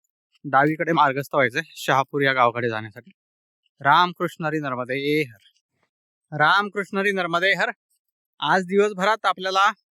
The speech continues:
पुन्हा एकदा श्री रोशन पिंपळे साहेबांनी आश्रमामध्ये सेवा म्हणून देण्यासाठी किंवा, अ, ज्या आपल्याला कन्या जर कुठं भेटल्या तर कन्यांना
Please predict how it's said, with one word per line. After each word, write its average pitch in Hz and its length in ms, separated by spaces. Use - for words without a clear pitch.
पुन्हा 175 320
एकदा 175 280
श्री 202 300
रोशन 190 360
पिंपळे 202 340
साहेबांनी 190 520
आश्रमामध्ये 190 760
सेवा 190 300
म्हणून 202 260
देण्यासाठी 196 580
किंवा, 208 480
अ, 165 280
ज्या 165 220
आपल्याला 190 300
कन्या 180 300
जर 202 140
कुठं 202 220
भेटल्या 185 340
तर - 60
कन्यांना 190 420